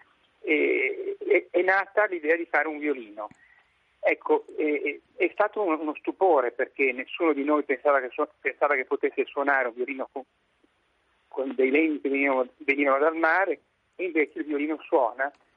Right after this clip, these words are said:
e ha un suono, eh, di una profonda dolcezza. A quel punto, eh, abbiamo chiamato Nicola Piovani, che ha scritto il primo brano, e la storia è andata avanti.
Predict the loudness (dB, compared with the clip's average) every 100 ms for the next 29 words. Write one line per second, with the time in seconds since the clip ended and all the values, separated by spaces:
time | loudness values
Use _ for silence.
0 | _ -2 0 0 -4 -2 2 2 2 -2
1 | -4 _ _ _ _ -14 -10 -6 -6 -2
2 | -2 2 0 2 2 4 2 2 0 0
3 | -2 -6 -8 -8 -6 -4 -4 -4 -6 0
4 | 2 2 0 -4 -4 -6 _ _ _ -6
5 | -2 0 2 2 2 0 0 -2 -6 0
6 | 0 0 0 2 0 -2 -8 -12 _ _
7 | _ -20 -8 -6 -4 -2 0 0 2 2
8 | 2 2 0 -4 -4 -2 0 -2 -4 -6
9 | -8 -12 -16 _